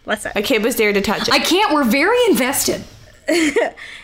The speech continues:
Speaker 1: And a couple weeks later, he murdered his whole family,
Speaker 2: <gasps>
Speaker 1: even the dog.
Speaker 2: Why
Speaker 1: And burned,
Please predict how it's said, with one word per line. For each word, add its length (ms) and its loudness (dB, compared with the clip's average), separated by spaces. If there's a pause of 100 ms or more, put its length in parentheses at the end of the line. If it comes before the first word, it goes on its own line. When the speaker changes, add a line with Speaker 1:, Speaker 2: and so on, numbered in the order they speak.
(180)
Speaker 1:
And 320 2
a 120 0
couple 420 -2
weeks 340 -4
later, 300 2
he 300 -2
murdered 480 0
his 220 -4
whole 260 2
family, 680 0 (460)
Speaker 2:
<gasps> 480 -14
Speaker 1:
even 400 2
the 80 0
dog. 540 0 (600)
Speaker 2:
Why 440 6
Speaker 1:
And 180 6
burned, 140 2